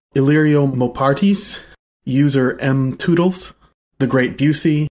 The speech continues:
Sir Richard of House York, Ashara's trueborn son, I'm sure I got that wrong, Sir Stefan of the Septa Shayna's Secrets YouTube channel, Old New Dude, and many more. Uh, note that I don't subscribe to all these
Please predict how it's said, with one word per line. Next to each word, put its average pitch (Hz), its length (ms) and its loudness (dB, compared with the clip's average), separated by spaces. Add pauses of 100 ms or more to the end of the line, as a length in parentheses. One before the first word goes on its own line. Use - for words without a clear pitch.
(460)
Sir 120 260 -2
Richard 139 320 0
of 117 80 0
House 123 320 -2
York, 131 400 0 (300)
Ashara's 135 600 0
trueborn 120 480 -2
son, 117 280 -2
I'm 104 80 -4
sure 113 180 -2
I - 20 -2
got 104 140 -2
that 104 160 -6
wrong, 139 300 -2 (340)
Sir - 160 0
Stefan 170 580 0
of 127 200 -2
the 117 260 0
Septa - 380 -2
Shayna's 143 440 0
Secrets 151 440 -4 (140)
YouTube 151 360 -2
channel, 180 480 0 (340)
Old 135 200 4
New 135 240 2
Dude, 180 420 2 (540)
and 135 320 2
many 135 180 2
more. 110 400 -2 (680)
Uh, 120 120 -10
note 147 280 0
that 151 80 4
I 131 100 4
don't 156 240 0
subscribe 139 480 -2
to - 100 -4
all 131 200 2
these 120 300 -4